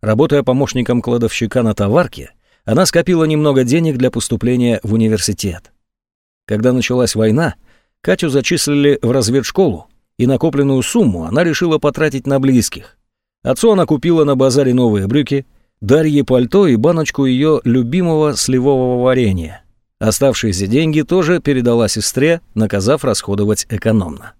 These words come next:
Налюбовавшись на свое отражение, девушка сняла и бережно сложила обновку.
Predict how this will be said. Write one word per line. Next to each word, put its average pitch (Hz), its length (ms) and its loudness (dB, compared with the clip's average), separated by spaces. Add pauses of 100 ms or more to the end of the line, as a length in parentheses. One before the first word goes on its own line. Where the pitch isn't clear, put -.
(560)
Налюбовавшись 160 760 2
на 175 100 0
свое 160 360 4
отражение, 147 680 2
девушка 156 440 0
сняла 131 640 0
и 110 140 0
бережно 123 460 0
сложила 110 500 0
обновку. 98 540 -6